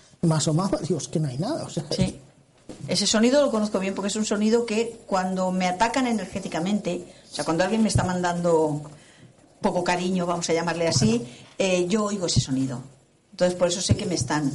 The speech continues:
Speaker 2: atacando. Entonces, oigo ese, es,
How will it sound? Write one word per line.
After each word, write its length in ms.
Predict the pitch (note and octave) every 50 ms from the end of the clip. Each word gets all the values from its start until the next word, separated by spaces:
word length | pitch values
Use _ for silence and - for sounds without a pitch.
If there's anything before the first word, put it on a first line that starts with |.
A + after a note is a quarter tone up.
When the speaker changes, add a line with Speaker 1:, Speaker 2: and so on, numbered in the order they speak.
| - -
Speaker 2:
atacando. 500 | - - - C#3 C#3 C3 C3 C3 B2+ C3 - - - - - - _ _
Entonces, 240 | - F3+ F3 - -
oigo 220 | A3+ G#3+ G3+ G#3
ese, 320 | G3+ - - F#3 F4+ F#4+ - - - - C5 C5+ C5 C5 C5 C5 B4+ B4+ C5 C5 C5 C5 B4+ C5 B4+
es, 220 | A#4+ - - -